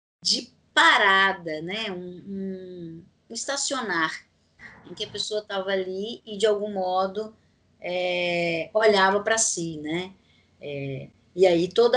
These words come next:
o processo da psicanálise, né? De não olhar, né? Tirar o olhar de fora e inserir esse olhar pra dentro.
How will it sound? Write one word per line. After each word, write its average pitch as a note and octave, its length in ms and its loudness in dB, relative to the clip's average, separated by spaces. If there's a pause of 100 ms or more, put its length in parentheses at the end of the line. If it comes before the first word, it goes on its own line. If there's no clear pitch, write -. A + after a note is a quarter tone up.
(140)
o G3+ 80 -2
processo G3 840 2
da F3 180 2
psicanálise, F3 1000 0
né? F3 220 0
De E3 140 -4
não E3+ 160 4
olhar, F3 580 4
né? F3+ 320 -2
Tirar G3+ 340 4
o A#3 40 2
olhar G3+ 460 4
de F#3 100 -10
fora G#3 540 6
e F3 160 -2
inserir F3+ 580 -4
esse D#3+ 180 -8
olhar D#3+ 220 -4
pra E3+ 100 -6
dentro. C#3+ 240 -12